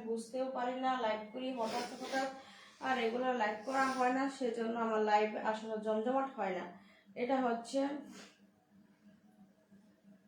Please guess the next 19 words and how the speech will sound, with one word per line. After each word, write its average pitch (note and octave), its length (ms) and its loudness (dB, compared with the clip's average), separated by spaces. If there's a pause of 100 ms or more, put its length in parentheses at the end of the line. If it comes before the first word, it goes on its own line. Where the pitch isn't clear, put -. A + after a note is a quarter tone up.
(280)
লেমন B3+ 360 2
কালার C4+ 240 2 (100)
আর B3 160 -2
সাদা B3+ 320 2
সুতা A#3+ 220 -4 (100)
দিয়ে B3+ 140 2 (100)
কাজ B3+ 140 -2 (120)
করা, A3+ 180 0 (600)
অসম্ভব D4 460 2 (180)
সুন্দর C#4 280 4 (120)
একটা G#3+ 160 -4 (100)
ডিজাইন। F#3+ 280 -4 (160)
এই C4+ 160 10
ডিজাইনগুলা, C4 640 2 (680)
আহ, B3 120 4 (160)
এই C#4 60 8 (100)
ডিজাইনগুলো C4+ 440 2 (200)
এক, C#4 80 -2 (420)
সবগুলো C4+ 400 0